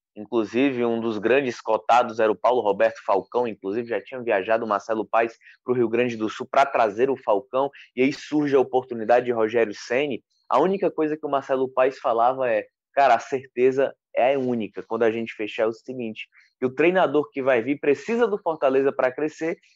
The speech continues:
e o Fortaleza precisa muito dele também pra crescer." E aí, quando o Rogério chega ao Fortaleza, ele era o ex-goleiro tentando ser treinador e que vinha de uma passagem extremamente frustrada, é, no São Paulo por vários aspectos.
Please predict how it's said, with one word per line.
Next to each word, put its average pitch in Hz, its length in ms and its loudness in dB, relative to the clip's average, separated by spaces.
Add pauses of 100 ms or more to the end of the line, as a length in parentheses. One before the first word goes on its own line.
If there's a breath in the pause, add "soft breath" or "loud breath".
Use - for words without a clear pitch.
(120)
e 131 40 -8
o - 20 -8
Fortaleza 143 580 2
precisa 131 400 -4
muito 139 400 -6
dele 127 320 0
também 113 320 -8
pra 113 160 -2
crescer." 101 480 -8 (480)
E 120 100 4
aí, 127 240 6
quando 143 240 0
o 139 40 2
Rogério 131 420 2
chega 131 240 -2
ao 127 120 4
Fortaleza, 123 600 2
ele 131 100 4
era 127 100 4
o 123 80 4
ex-goleiro 127 600 2
tentando 127 420 -8
ser 127 180 -6
treinador 123 560 0 (280 soft breath)
e 120 40 -12
que 127 160 -14
vinha 123 240 -2
de 127 80 -8
uma 135 160 0
passagem 127 640 2
extremamente 127 560 -6 (320 loud breath)
frustrada, 123 840 2 (360)
é, 98 340 4
no 110 140 0
São 120 280 -2
Paulo 123 400 4
por 117 300 -8
vários 147 420 2
aspectos. - 760 0